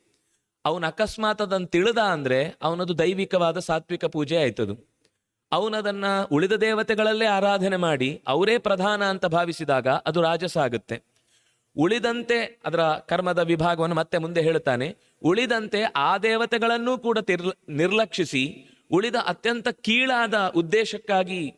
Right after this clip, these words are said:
ಆ ದೇವತೆಗಳನ್ನ ದುರುಪಯೋಗ ಪಡಿಸಿಕೊಂಡ ಅಂತ ಆದ್ರೆ, ಅಂದ್ರೆ ಕೆಲವೊಮ್ಮೆ ಮಂತ್ರಕ್ಕೆ ದೇವತೆಗಳನ್ನೆಲ್ಲ ಯೋಚನೆ ಮಾಡಲ್ಲ, ಈ ಮಂತ್ರ ಹೇಳಿದ್ರೆ ಏನೋ ಫಲ ಸಿಗುತ್ತೆ ಅನ್ನುವ ಕರ್ಮದ ಹಿನ್ನೆಲೆಯಲ್ಲಿ, ಫಲದ ಹಿನ್ನೆಲೆಯಲ್ಲಿ ಮಾತ್ರ ಯೋಚನೆ ಮಾಡ್ತಾರೆ. ಆಗ ಅದು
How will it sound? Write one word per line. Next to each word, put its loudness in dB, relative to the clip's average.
ಆ 0
ದೇವತೆಗಳನ್ನ 0
ದುರುಪಯೋಗ 2
ಪಡಿಸಿಕೊಂಡ -2
ಅಂತ 0
ಆದ್ರೆ, 0
ಅಂದ್ರೆ -2
ಕೆಲವೊಮ್ಮೆ 0
ಮಂತ್ರಕ್ಕೆ 0
ದೇವತೆಗಳನ್ನೆಲ್ಲ 2
ಯೋಚನೆ 2
ಮಾಡಲ್ಲ, 2
ಈ 4
ಮಂತ್ರ 0
ಹೇಳಿದ್ರೆ 2
ಏನೋ 0
ಫಲ 0
ಸಿಗುತ್ತೆ -2
ಅನ್ನುವ -2
ಕರ್ಮದ 0
ಹಿನ್ನೆಲೆಯಲ್ಲಿ, 0
ಫಲದ 0
ಹಿನ್ನೆಲೆಯಲ್ಲಿ 2
ಮಾತ್ರ 0
ಯೋಚನೆ 2
ಮಾಡ್ತಾರೆ. 0
ಆಗ 0
ಅದು 2